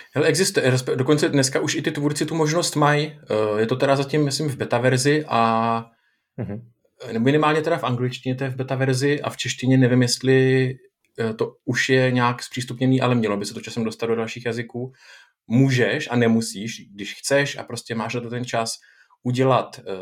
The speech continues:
Speaker 1: taky buď druhou zvukovou stopu, kde jakoby tomu dodáš ten zvukový popis, i sám jako tvůrce. Stejně jako můžeš udělat třeba přepis do znakového jazyka nebo nechat vygenerovat titulky.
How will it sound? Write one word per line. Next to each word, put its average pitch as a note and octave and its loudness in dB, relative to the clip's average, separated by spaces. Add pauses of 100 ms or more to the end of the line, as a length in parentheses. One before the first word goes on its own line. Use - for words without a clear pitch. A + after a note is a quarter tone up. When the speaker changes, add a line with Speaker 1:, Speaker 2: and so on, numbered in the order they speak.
Speaker 1:
taky A#2 -4 (100)
buď B2+ -2 (180)
druhou A#2 0
zvukovou C3 -2
stopu, C3 -6
kde B2+ -2
jakoby B2+ -2
tomu C3 0
dodáš A#2 0
ten B2 -2
zvukový A#2 -4
popis, G2 -12 (180)
i A2+ -10
sám A2+ 0
jako A#2 -2
tvůrce. G#2+ -8 (540)
Stejně B2 2
jako B2 4
můžeš B2 4
udělat A#2 2
třeba A#2+ 2
přepis A#2 -4
do A#2+ -4
znakového A#2 2
jazyka A2+ 0
nebo G2+ -4
nechat G#2 -2
vygenerovat A2+ 2 (260)
titulky. G#2+ -4